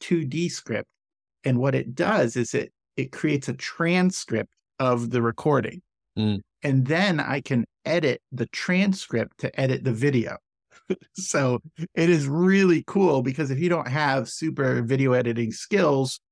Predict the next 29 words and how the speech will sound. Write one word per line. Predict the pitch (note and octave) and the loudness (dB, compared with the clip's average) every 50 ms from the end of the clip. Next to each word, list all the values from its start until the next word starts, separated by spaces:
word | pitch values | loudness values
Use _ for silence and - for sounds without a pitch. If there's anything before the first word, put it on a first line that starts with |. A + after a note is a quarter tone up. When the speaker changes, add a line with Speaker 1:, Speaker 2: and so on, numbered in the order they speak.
| _ _ _ _ | _ _ _ _
Speaker 1:
but | B3 G#3 G3 | 0 2 4
you | F3 | 4
have | D3+ C3 A#2+ - - - | 4 2 0 -2 -8 -6
marginal, | - C#3 C#3+ C#3+ C#3 C3+ B2 - D3 C3+ C3 B2 A#2+ A#2+ A#2+ - - | -2 0 2 4 2 2 0 0 0 2 2 2 2 0 -2 -4 -4
you | - A#2+ | -6 -4
know, | A2 | -4
word | G#2+ A2 A#2+ C3 B2 A#2 A2+ | -2 0 0 2 2 0 0
processing | - E3 D#3 F3+ - - C#3 - - B2 A#2+ | -2 -2 -2 -2 -2 -2 -4 -2 -2 -2 -2
skills, | - - - A#2 G#2+ G#2+ - - | -4 -4 -6 -6 -6 -6 -6 -6
you | B2+ | -6
can | C3 - C#3 C3 C3 - | -4 -2 -4 -4 -2 -2
edit | C3 B2+ B2+ A#2+ - B2+ | -4 -2 -2 -4 -4 -6
the | B2 | -6
video | A#2 A#2 C3+ C#3 C3+ C3+ C3 B2+ A#2+ A#2 A#2 A#2 A2+ A2 A2 - _ _ _ _ _ _ _ _ _ _ | -4 -2 -2 0 0 2 2 2 2 0 0 0 -2 -4 -4 -8 _ _ _ _ _ _ _ _ _ _
to | - D3+ C#3 | -4 0 0
make | C3+ C3 B2+ - | 2 0 0 0
it | B2+ A2 - - | -4 -6 -6 -8
look | - C3 D3+ D#3 - - | -4 -2 -2 -2 -2 -2
nice. | B2+ A2+ A2+ A2+ A#2 - - - - - | -4 -4 -4 -6 -10 -12 -14 -16 -12 -8
And | C3 B2+ B2 B2 A#2 - | -4 -4 -2 -2 -4 -4
something | - - D#3 D3 C3+ - C#3 C3 A#2+ | -6 -6 -4 -4 -2 -2 -2 -2 0
they | A#2+ A#2 | -2 -2
recently | A2 A2 C3+ D#3 D3 - - B2+ - A#2+ A#2+ A2+ | -2 -2 -2 -4 -2 -4 -6 -4 -2 -2 -2 0
added, | A2 A2+ A2+ A#2 A2+ G#2+ | 0 -2 -2 -2 -2 -4
or | A2+ | -4
maybe | A2 A#2 A#2 A2 A#2 A2+ | -6 -6 -6 -6 -6 -6
I | A2 | -6
recently | G#2+ G#2+ A2+ A#2 A2+ - - A#2 A2+ A2 G#2+ | -6 -6 -6 -6 -8 -8 -8 -10 -10 -8 -8
discovered, | G2 G#2+ - - - - C#3 C3 A2 A2+ A2 G#2+ G#2+ G#2+ | -8 -10 -10 -10 -6 -2 -2 -2 -2 -2 -4 -6 -6 -8